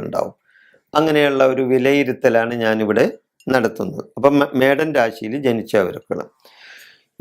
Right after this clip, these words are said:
മേടൻ രാശിയിൽ ജനിച്ചവർ നല്ല ചൂടുള്ള വസ്തുക്കളിലും ഇലക്കറികളോടും പ്രിയുള്ള, പ്രീതിയുള്ളവരായിരിക്കും. ഒരു സസ്യാഹാരം കഴിക്കാനായിരിക്കും ഈ മേടൻ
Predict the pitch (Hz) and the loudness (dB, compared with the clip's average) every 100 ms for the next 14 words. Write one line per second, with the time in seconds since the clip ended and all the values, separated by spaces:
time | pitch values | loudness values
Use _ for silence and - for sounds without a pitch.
0 | 143 156 170 196 180 170 156 160 156 151 | 2 4 2 2 4 2 2 0 2 4
1 | 147 143 143 143 147 139 143 147 - 151 | 2 2 0 2 0 0 0 0 0 2
2 | 170 185 160 160 147 117 - 131 - 143 | 4 4 4 4 2 0 -6 -8 0 2
3 | 139 135 147 - _ _ _ - 135 147 | 4 2 -2 -6 _ _ _ 2 4 4
4 | 190 - 156 139 127 131 135 131 139 - | 0 0 0 0 -2 0 0 0 -4 -4
5 | 123 120 127 123 - - 123 120 120 113 | 0 2 2 0 -4 -8 -2 0 0 0
6 | 127 113 110 107 104 95 92 - - _ | 2 2 2 2 0 -2 -6 -18 -20 _
7 | _ _ _ _ _ _ - 127 135 143 | _ _ _ _ _ _ -4 0 2 2
8 | - 160 151 147 151 160 165 139 147 139 | 4 4 4 2 0 0 -2 0 0 0
9 | 139 127 120 180 - _ _ _ - 139 | 0 0 -4 -8 -10 _ _ _ 0 2
10 | 143 135 139 | 4 2 0